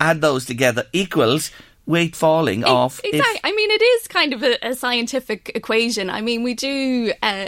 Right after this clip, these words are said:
Speaker 2: like, there, there are, of course, there are a lot of other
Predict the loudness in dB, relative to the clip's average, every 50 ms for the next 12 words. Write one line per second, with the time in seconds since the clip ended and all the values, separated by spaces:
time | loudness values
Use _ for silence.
0 | -6 -4 -2 -2 -2 -2 -2 0 0 2 2 2 2 0 0 0 0 2 2 2
1 | 2 2 0 -2 -4 -4 -6 -6 -6 -6 -4 -2 0 0 0 -2 -2 -4 -6 -6
2 | -4 -4 -4 -4 -6